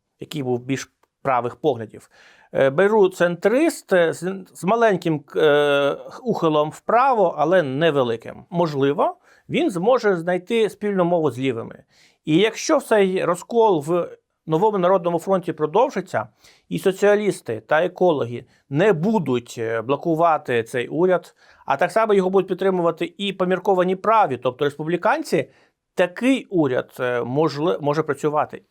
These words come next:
І в цьому є остан-, можливо, остання надія Макрона. Він спробував, е, правий уряд, він намагався спробувати лівий, але не вдалося. Зараз, е, це центристський уряд, це його остання надія. Політична криза поглиблюється тим,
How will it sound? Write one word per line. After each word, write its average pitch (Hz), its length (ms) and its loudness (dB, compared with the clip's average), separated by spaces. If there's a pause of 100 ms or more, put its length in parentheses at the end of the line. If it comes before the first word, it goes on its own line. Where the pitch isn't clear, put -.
І 185 280 -10
в - 80 -20
цьому 262 340 2
є 202 240 2
остан-, 208 460 -2
можливо, 202 500 -2
остання 208 480 -2
надія 160 460 -4
Макрона. 175 460 0 (420)
Він 220 120 2
спробував, 160 800 2
е, 120 200 0
правий 202 400 2
уряд, 240 480 -2 (760)
він 226 200 -2
намагався 190 440 2
спробувати 143 420 2
лівий, 202 380 0
але 208 160 4
не 214 100 2
вдалося. 208 540 0 (280)
Зараз, 220 460 0
е, 190 200 4
це 175 160 -2
центристський 170 580 -2
уряд, 196 360 2
це 160 240 2 (240)
його 156 260 -2
остання 156 520 -2
надія. 156 520 -4
Політична 226 380 -4
криза 285 260 -4
поглиблюється 190 600 -2
тим, 370 300 -6